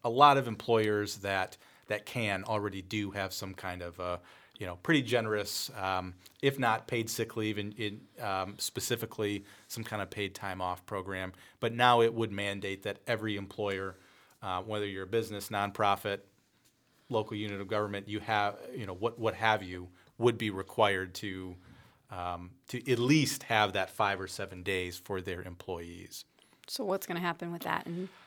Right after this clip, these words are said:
Speaker 2: lame duck?
Speaker 1: That one I'm not as sure about, but, uh, the rumors that I'm hearing are that because there is already some, uh,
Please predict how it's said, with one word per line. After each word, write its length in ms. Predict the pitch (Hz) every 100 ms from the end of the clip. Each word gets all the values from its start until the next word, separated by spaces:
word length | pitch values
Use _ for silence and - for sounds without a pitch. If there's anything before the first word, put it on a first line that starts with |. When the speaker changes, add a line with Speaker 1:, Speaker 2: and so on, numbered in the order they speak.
| -
Speaker 2:
lame 180 | 175 165
duck? 300 | 160 - -
Speaker 1:
That 420 | 135 117 147 175 190
one 140 | 170
I'm 260 | 143 120 120
not 320 | 123 135 139
as 80 | 113
sure 280 | - 120
about, 440 | 117 117 113 120 -
but, 380 | 131 117 117 - - -
uh, 120 | - - -
the 180 | 123 120
rumors 540 | 113 135 147 147 135
that 160 | 113 120
I'm 140 | 113
hearing 500 | 92 120 117 113 110
are 240 | 110 101 101
that 400 | 98 95 98 - _ _ _ _ 127
because 380 | 127 127 151 135
there 180 | 143 120
is 160 | 113 -
already 440 | 123 127 123 120
some, 360 | 113 - 120 127
uh, 100 | -